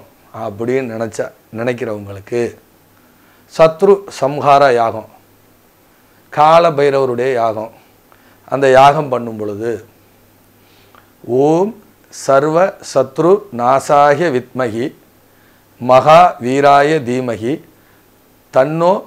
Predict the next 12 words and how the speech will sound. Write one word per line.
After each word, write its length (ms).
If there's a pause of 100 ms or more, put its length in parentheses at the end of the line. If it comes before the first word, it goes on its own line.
(400)
சண்ட 460 (360)
பைரவ 400 (240)
பிரச்சோதயாத். 960 (1500)
ஓம் 380 (720)
சர்வ 440 (420)
சத்ரு 400 (240)
நாசாய 840
வித்மஹி 540 (1080)
மகாவீராய 1300 (100)
தீமஹி 480 (960)
தன்னோ 480 (200)
சண்ட 520